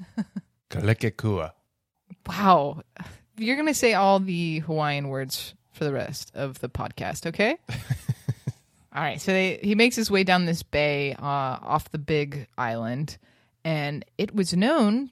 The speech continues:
Speaker 2: by the locals as the Pathway to the Gods.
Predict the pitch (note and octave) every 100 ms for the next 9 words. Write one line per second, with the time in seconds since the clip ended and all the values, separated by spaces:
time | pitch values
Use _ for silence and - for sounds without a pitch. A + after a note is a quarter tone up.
0 | - D#3 D#3 D3+ D3+ C#3+ D#3+ A3 B3 C3+
1 | B2+ F3+ - C#3 C#3 C#3+ D#3 D#3 D3 -
2 | - G#3+ - G3+ F3 E3 - D#3 C#3 C#3+
3 | - C3 A#2+ B1 - - -